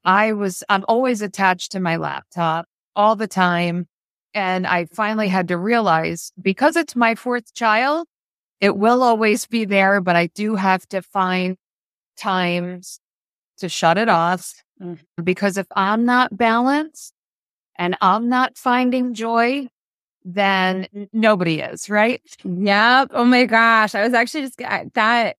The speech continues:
Speaker 2: 'cause you also lead a team, right? So I was thinking about this as you were talking, and that's so true. And what you feel and what you're going through,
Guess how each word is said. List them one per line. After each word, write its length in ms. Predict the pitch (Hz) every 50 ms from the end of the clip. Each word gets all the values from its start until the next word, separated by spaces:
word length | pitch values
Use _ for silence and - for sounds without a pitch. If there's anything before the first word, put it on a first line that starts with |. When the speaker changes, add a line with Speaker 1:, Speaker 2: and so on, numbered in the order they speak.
| _ -
Speaker 2:
'cause 160 | 220 233 208
you 160 | 202 269 320 311
also 300 | 320 349 - - 320 277
lead 180 | 233 240 196
a 80 | - 247
team, 500 | - - - 269 240 202 160 156 175 190 190
right? 260 | 190 185 185 180 -
So 100 | - 190
I 120 | 165 196
was 120 | 214 220 -
thinking 320 | - 226 233 220 220 208
about 260 | 202 180 175 175 185 -
this 180 | 175 180 -
as 180 | 196 208 196 -
you 60 | 202
were 120 | 165 165 165
talking, 680 | - - 214 220 240 226 - 185 165 160 160 165 - _ _ _ _ _ _ _ -
and 120 | 220 214 202
that's 140 | 190 - -
so 240 | - 240 226 220
true. 520 | 208 - - 240 220 208 190 175 170 160 - -
And 140 | - 175 185 190 190 196
what 320 | 226 240 294 320 269 - _ _ -
you 360 | 196 185 196 226 240 262 262
feel 340 | - - - 185 170 170 165 165 165
and 100 | 165 185
what 140 | 202 - -
you're 160 | 202 220 220
going 400 | 190 202 175 165 160 165 165 160
through, 420 | - 175 165 165 170 170 151 -